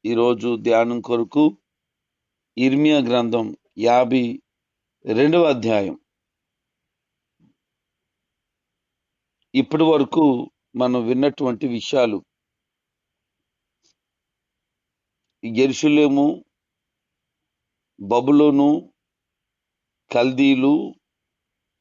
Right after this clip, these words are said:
ఈ దేశాలు, ఆ దేశానికి వస్తున్నటువంటి ఘోరమైన విపత్తు గురించి ఇర్మియా ప్రవక్త ద్వారా అనేకమైన ప్రవచనాలను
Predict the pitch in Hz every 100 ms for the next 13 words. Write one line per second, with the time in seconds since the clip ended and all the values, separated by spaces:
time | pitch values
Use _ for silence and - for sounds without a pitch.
0 | - 127 123 110 139 143 147 135 135 160
1 | 175 123 123 107 139 143 165 151 139 -
2 | 139 123 - 127 127 101 127 120 101 147
3 | 165 - _ _ _ _ _ 107 139 139
4 | 139 143 131 123 123 - - 117 110 156
5 | 160 - 135 131 123 131 - 175 135 131
6 | - _ _ _ _ _ _ 117 135 160
7 | 170 151 139 139 139 - 120 135 135 131
8 | 120 113 120 143 170 190 156 165 156 143
9 | 123 127 123 135 - 139 131 120 117